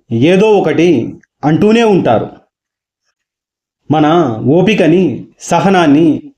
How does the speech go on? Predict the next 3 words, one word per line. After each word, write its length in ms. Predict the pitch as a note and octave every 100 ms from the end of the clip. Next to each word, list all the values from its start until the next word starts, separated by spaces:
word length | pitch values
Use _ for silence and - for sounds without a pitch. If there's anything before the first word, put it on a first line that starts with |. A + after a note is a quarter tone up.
| -
మన 480 | C3+ C#3 D3+ A#2+ B2 - _ _ -
చాతగానితనంగా 1200 | D#3 G3 F#3+ G3 F#3 F3 D#3+ D3 D3+ D#3+ A#2 A2 - _ _ G#3
చూస్తారు. 480 | G3 E3 G#2+ F#2